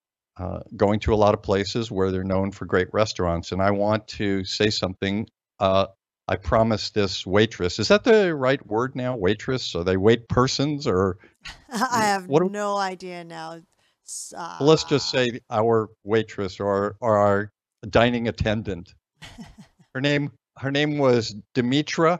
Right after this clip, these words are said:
Speaker 1: Greathouse at the Ruby
Speaker 2: <laughs>
Speaker 1: Slipper Cafe. And I want to say that, you know, part of dining for me is to have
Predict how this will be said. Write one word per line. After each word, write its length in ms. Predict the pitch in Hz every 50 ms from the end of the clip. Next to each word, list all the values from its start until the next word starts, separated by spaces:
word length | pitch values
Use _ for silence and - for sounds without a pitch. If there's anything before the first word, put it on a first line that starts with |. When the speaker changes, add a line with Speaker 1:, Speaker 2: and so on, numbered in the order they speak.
| - _ _ 95
Speaker 1:
Greathouse 800 | 90 117 127 127 139 - 113 113 101 87 87 82 - - - - _ -
at 160 | 113 113 -
the 80 | 101 98
Ruby 420 | 101 110 117 131 139 135 147 139
Speaker 2:
<laughs> 0 |
Speaker 1:
Slipper 480 | - - - - 120 127 123 - 123 - _ -
Cafe. 480 | 113 107 - - - 110 101 90 90 - - - - - - - - - - - - - -
And 80 | 110 120
I 60 | 127
want 260 | 135 147 165 180 180
to 60 | 156
say 400 | - - - 147 135 123 107 107
that, 340 | 104 104 107 104 113 110 - _ _ _ _ _ _ _ _ _ _ _ _ _ _ _
you 220 | - 147 139 151 139
know, 80 | 131 120
part 260 | - - 170 175 170
of 100 | 151 135
dining 360 | - 123 131 135 131 131 123
for 140 | - - 117
me 300 | 110 107 101 104 107 104
is 160 | 107 98 -
to 100 | - 104
have 400 | 95 110 107 107 104 92 - -